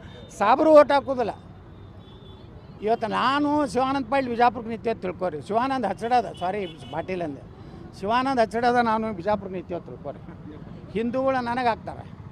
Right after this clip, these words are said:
ಮುಸಲ್ಮಾನ್ರು ಏನು ಮಾಡ್ತಾರೆ ಗೊತ್ತದನ, ಅವ್ರದ್ದೇ ಒಂದು ಕ್ಯಾಂಡಿಡೇಟ್ ನಿಂದ್ರಿಸ್ತಾರೆ. ಈ ಹಚ್ಚಡದಾಗ ಯಾಕೆ ಹಾಕ್ತಾರೆ ರೀ?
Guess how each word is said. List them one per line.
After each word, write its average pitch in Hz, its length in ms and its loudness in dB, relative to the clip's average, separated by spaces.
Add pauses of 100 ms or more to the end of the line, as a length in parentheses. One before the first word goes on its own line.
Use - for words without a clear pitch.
(260)
ಮುಸಲ್ಮಾನ್ರು 254 500 -2
ಏನು 262 120 -2
ಮಾಡ್ತಾರೆ 247 340 -2
ಗೊತ್ತದನ, 294 400 -4 (260)
ಅವ್ರದ್ದೇ 233 260 0
ಒಂದು 254 140 -4
ಕ್ಯಾಂಡಿಡೇಟ್ 262 360 0
ನಿಂದ್ರಿಸ್ತಾರೆ. 226 440 -4 (720)
ಈ 254 40 -2 (100)
ಹಚ್ಚಡದಾಗ 285 520 2
ಯಾಕೆ 240 160 0
ಹಾಕ್ತಾರೆ 208 320 -4
ರೀ? 277 100 0